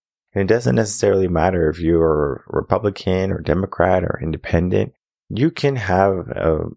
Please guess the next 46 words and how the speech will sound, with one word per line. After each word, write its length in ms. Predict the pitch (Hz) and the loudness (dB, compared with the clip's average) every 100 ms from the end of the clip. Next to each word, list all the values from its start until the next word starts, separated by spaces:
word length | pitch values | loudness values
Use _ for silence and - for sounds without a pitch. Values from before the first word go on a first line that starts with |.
| - | -6
idea, 500 | 80 - 78 82 85 | -4 -2 2 2 2
a 40 | |
mindset 580 | 82 78 80 95 - 76 | 0 -2 -2 -2 0 0
of 120 | 76 | 0
a 60 | 76 | -4
person 480 | - 90 95 85 80 | 0 0 0 0 -2
that 120 | 73 | 0
you 140 | 87 | -2
can 120 | 104 107 | -2 -2
say, 180 | - | 0
"You 40 | 104 | 0
know 120 | 117 | 0
what? 120 | 120 | 0
I 60 | 127 | -2
don't 180 | 143 - | -2 0
really 160 | 117 | 0
like 280 | 95 92 - | 0 0 0
that 200 | - - | -2 -2
person." 400 | - - - 50 - _ _ _ | -2 -2 -4 -8 -12 _ _ _
Here 220 | 92 98 90 | -2 2 2
in 60 | |
America, 580 | 80 87 92 - 98 - _ _ - | 2 2 2 2 0 -2 _ _ -4
we 160 | 90 | 0
have 480 | 87 92 90 82 87 | 2 4 4 2 0
the 120 | - | -2
right 240 | 82 80 78 | 0 0 0
to 80 | - | -2
vote, 360 | 92 95 110 - | 2 2 2 -2
and 340 | - 90 87 85 - | -2 0 0 -4 -6
sometimes 560 | - 104 117 120 120 - | -2 0 4 4 2 -2
it 140 | 90 | -2
is 80 | 104 | 0
gonna 180 | - 85 | 0 0
be 200 | 87 80 | 0 -2
neck 360 | 87 107 123 | 0 -2 -2
and 140 | 101 90 | -2 0
neck, 240 | 104 85 - | 0 -2 -2
fifty 340 | 104 - 101 | -2 0 -4
fifty. 500 | - 120 - - - _ _ _ | 0 -2 -2 -8 -8 _ _ _
That 180 | - - | -4 -4
creates 380 | - 110 104 - | 0 2 2 0
a 60 | |
huge 580 | 82 - 104 117 123 - | -2 -4 -2 0 -2 -2
divide 720 | - 85 92 101 104 82 - - | 0 0 0 2 0 0 -6 -2
in 540 | 90 87 82 82 - - _ - | 0 2 0 -2 -6 -12 _ -2
our 380 | 87 78 78 | 2 2 0